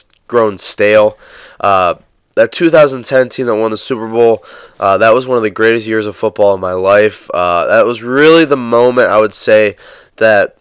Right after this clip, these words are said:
the Packers fandom really was solidified inside of me when we won the Super Bowl in two thousand ten. Uh, you know, Mike McCarthy oversaw, you know, a transition from Brett Favre to Aaron Rodgers, which is not easy to do. Those are two big personalities, and he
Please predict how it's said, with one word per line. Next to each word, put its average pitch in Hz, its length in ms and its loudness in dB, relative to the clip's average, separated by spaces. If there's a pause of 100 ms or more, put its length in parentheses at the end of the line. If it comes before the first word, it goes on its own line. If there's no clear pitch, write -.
(140)
the - 80 -6
Packers 117 600 -2
fandom 107 440 -2
really 107 200 0
was 101 140 -4
solidified 107 720 0
inside 107 440 -2
of 113 80 -4
me 117 180 -2
when 104 200 -4
we 98 80 -8
won 104 200 -4
the 107 60 -8
Super 107 280 -12
Bowl 110 160 -2
in 107 40 -6
two - 140 -12
thousand 104 280 -4
ten. 107 340 -2 (400)
Uh, 95 320 0 (1000)
you 110 100 -10
know, 113 120 0
Mike 131 200 0
McCarthy 135 640 -2 (540)
oversaw, 117 920 2 (120)
you 107 80 -6
know, 104 140 -2
a 101 60 -2
transition 117 680 -4
from 101 200 -10
Brett 110 320 0
Favre 101 320 2
to - 120 -14
Aaron 98 280 -4
Rodgers, 92 420 -8
which 90 180 -14
is 104 120 -10
not 110 280 -2
easy 107 280 -10
to 101 80 -10
do. 104 180 -6
Those 95 180 -6
are 101 80 -8
two 127 220 -8
big 110 340 -4
personalities, 107 840 -4 (340)
and 117 200 -6
he 120 160 -10